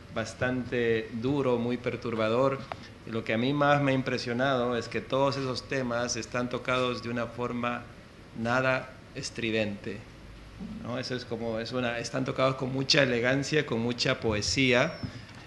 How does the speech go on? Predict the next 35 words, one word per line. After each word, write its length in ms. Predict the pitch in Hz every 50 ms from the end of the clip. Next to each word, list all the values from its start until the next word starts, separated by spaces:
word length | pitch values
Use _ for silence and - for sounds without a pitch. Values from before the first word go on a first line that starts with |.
| - - - - -
Eh, 220 | 123 131 123 117 117
es 100 | 113 -
una 120 | 127 123
novela 260 | 120 117 123 127 120
fascinante 840 | - - 113 - - 117 113 117 120 127 131 135 135 - 156 160 156
y 80 | 139 123
los, 340 | 113 107 104 - - - - 113
bueno, 340 | 110 104 110 110 113 104 98
si 160 | - - 104
no 100 | 101 107
la 80 | 107 110
han 100 | 110 110
leído 240 | 107 113 113 110
ya, 220 | 107 107 107 110 113
quizás 220 | - 104 113 113
algunos 300 | 110 104 113 110 113 113
ya 100 | 113 117
la 80 | 117 117
han 60 | 120
leído, 260 | 120 120 120 127 127
los 180 | 123 110 - -
invito 240 | 107 107 110 - 110
a 80 | 104
que 80 | - 101
la 100 | 101 98
lean. 260 | 104 113 113 113 113
Es 120 | 110 -
una 120 | 107 104 104
gran 200 | 107 110 110 110
novela 400 | 110 107 113 117 117 123 123 120
y 80 | 107
felicidades, 800 | 104 - 104 98 101 95 - 107 104 104 107 107 104 101 98 92 -
Joao 140 | 98 92 92
Paulo, 460 | - 113 110 113 117 117 117 110 104
y 220 | 101 98 98 98